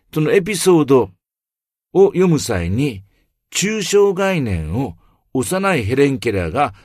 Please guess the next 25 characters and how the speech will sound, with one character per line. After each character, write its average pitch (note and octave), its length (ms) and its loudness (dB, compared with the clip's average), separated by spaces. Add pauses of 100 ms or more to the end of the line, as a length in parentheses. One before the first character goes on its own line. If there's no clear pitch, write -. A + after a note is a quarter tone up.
(140)
ど A3 280 -4
う D#3+ 60 -2
理 F#3 140 -8
解 E3+ 280 0
し - 80 -4
た B2 100 -8
の E2+ 160 -6
か、 G2 220 -10 (200)
そ - 160 -2
の G3+ 140 0
答 E3 400 -4
え G#3+ 60 -4
を E3 80 -2
探 D3 300 -4
し - 120 -4
て F#3 80 0
読 F#3 160 -2
ん F#3+ 60 -4
で D#3+ 80 -2
い - 20 -6
く A#2 100 -8
ん A2 60 -4
で G2 80 -2
す F#2 140 -8
よ。 D2 140 -12